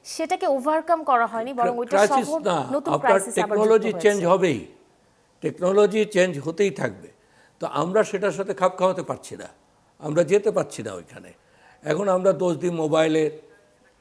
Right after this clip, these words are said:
Speaker 2: মো-, মো-, আহ, দোষ দিই আ-, আমাদের ইকুইপমেন্টের ইত্যাদি ইত্যাদি। আসলে আমাদের নিজেরও ব্যর্থতা আছে, আমাদের সেই সিনেমা হলেরও ব্যর্থতা আছে। সিনেমা হল থেকেও আমরা প্রপারলি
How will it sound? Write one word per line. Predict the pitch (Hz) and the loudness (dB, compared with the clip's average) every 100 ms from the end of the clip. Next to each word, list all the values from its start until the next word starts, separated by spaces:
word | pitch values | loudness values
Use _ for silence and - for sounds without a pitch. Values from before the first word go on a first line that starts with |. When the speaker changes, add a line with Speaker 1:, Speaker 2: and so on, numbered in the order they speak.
| - | -8
Speaker 2:
মো-, | 147 147 131 | -4 -4 -4
মো-, | 135 143 143 139 | -6 -6 -2 -2
আহ, | 139 139 | 0 0
দোষ | 113 143 139 | 2 2 2
দিই | 123 147 139 - - - - | 0 0 0 -6 -20 -20 -6
আ-, | 135 147 143 | -2 0 0
আমাদের | 139 139 135 139 - - _ _ - - - | 0 0 0 0 -8 -20 _ _ -20 -18 -14
ইকুইপমেন্টের | 127 - 147 151 147 147 143 135 - | -12 -8 -8 -4 -2 2 2 0 -8
ইত্যাদি | 165 151 127 | -4 -2 -2
ইত্যাদি। | 113 - 107 98 - - - - | -4 -8 -10 -12 -20 -20 -20 -10
আসলে | 165 156 240 | -6 -2 4
আমাদের | 220 190 208 214 | 4 4 2 2
নিজেরও | 208 208 202 202 | 2 4 6 6
ব্যর্থতা | 185 202 196 185 | 4 2 0 0
আছে, | 180 180 180 _ _ - | 0 -6 -12 _ _ -12
আমাদের | 139 143 160 175 | -6 -6 -4 -6
সেই | - 165 | -4 -4
সিনেমা | - 135 143 156 | -4 -2 0 0
হলেরও | 165 185 175 | 0 0 2
ব্যর্থতা | 165 165 170 170 | 0 -2 -4 -2
আছে। | 165 165 165 - - - _ | -2 -4 -12 -12 -20 -20 _
সিনেমা | - 160 160 160 | -6 -2 0 2
হল | 147 165 | 2 0
থেকেও | 170 160 175 | -2 2 2
আমরা | 160 147 | 4 0
প্রপারলি | - 156 151 165 165 160 | -2 0 2 4 4 2